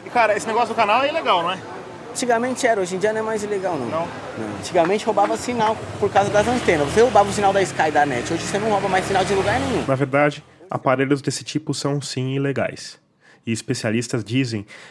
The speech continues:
Speaker 3: que eles podem aumentar a vulnerabilidade a ataques de hackers. Ainda assim, nosso entrevistado parecia confortável conversando com o jornalista.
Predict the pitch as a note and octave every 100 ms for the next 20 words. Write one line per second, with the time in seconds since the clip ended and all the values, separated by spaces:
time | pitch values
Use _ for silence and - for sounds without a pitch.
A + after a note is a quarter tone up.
0 | - - B2 - C3+ C3+ C3+ B2+ D3+ D3
1 | C3 C3+ C#3+ - C3+ A#2 C3 D#3+ D#3+ D3
2 | D3 C#3 A#2+ B2+ C3 C#3 C#3+ - A#2+ A#2
3 | C3 - C3+ C3 G#2 G#2 - - - -
4 | _ _ _ _ _ _ A2 G2+ G2 -
5 | D3+ - _ _ _ B2+ B2+ C3+ C3 -
6 | C#3+ D3 C#3 - D3 C#3 - E3+ E3 -
7 | C3+ C3 D3 - - _ _ _ E3 D#3+
8 | D#3+ D3+ D3 D3 D3+ D3 D3 C#3 G2 -
9 | -